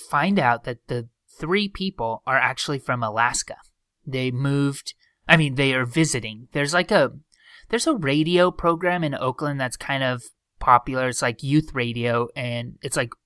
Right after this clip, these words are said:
internationally known, and they run programs for youth there and blah, blah, blah. So these three people run a radio station in Alaska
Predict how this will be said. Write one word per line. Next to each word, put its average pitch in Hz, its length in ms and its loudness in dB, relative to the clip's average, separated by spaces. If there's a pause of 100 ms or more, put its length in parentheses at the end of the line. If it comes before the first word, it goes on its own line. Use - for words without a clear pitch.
(440)
internationally 131 800 2
known, 117 560 -4
and 117 600 -8
they 131 140 -4
run 127 280 0
programs 120 500 -4
for - 140 -10
youth 117 300 -8
there 113 320 -2
and 110 280 -10 (600)
blah, 139 300 8
blah, 123 200 2
blah. 104 220 -2
So 123 440 0
these 160 260 0
three 190 120 -2
people 156 460 -2
run 131 460 2
a 127 120 -2
radio 123 360 -2
station 151 420 -4
in 123 120 -2
Alaska 117 720 0